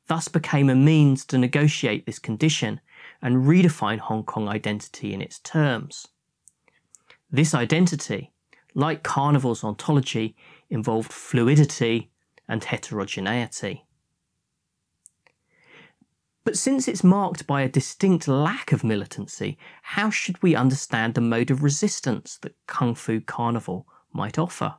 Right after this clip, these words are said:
My argument has been that we can think of it most productively through the notion of hysteria, and as a form then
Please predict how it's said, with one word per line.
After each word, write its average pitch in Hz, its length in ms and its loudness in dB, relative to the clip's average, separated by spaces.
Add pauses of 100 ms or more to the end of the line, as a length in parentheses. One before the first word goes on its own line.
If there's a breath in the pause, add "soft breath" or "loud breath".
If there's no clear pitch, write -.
(1120 loud breath)
My 202 260 4
argument 113 580 -2
has 117 120 -4
been 123 380 0 (220 loud breath)
that 160 80 4
we 196 100 6
can 208 140 6
think 196 200 4
of 175 80 0
it 175 100 0
most 185 380 4
productively 143 800 -2 (320 loud breath)
through 170 240 4
the 165 80 4
notion 120 400 4
of 110 80 -4
hysteria, 139 840 2 (360 loud breath)
and 131 120 2
as 147 100 4
a 160 60 4
form 156 340 6
then 117 340 0